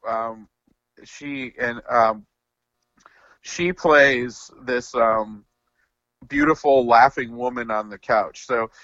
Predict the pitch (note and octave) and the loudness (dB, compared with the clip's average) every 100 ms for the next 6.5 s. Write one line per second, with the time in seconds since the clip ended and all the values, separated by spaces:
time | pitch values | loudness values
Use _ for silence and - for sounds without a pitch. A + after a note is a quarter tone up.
0 | _ C#3 C3+ C3+ B2+ D3 D#3 B2+ B2+ A#2+ | _ -8 -6 -8 -4 -2 -2 -2 -8 -6
1 | A2 A#2 B2 A2 A2+ A2 A2+ A#2 C#3 C#3 | -4 4 4 4 0 -8 -14 -8 -8 -6
2 | A#2+ B2 A#2 A2 _ _ _ - A#2 A2+ | -8 -8 -8 -10 _ _ _ -8 -4 -4
3 | A#2 A2 G#2 - C3+ C3 B2+ A#2 G#2+ - | 2 2 0 2 2 2 -4 -4 -8 -6
4 | A#2 A2 F2 A2 A2 G#2+ A#2+ B2 G#2+ G#2+ | -6 -6 -8 -12 -2 0 0 -2 -10 -10
5 | G#2 - A#2 A#2 A2+ A2 G#2 G#2+ _ _ | -12 -8 -2 -2 -4 -6 -8 -10 _ _
6 | _ A2 G#2 G2+ | _ 2 2 0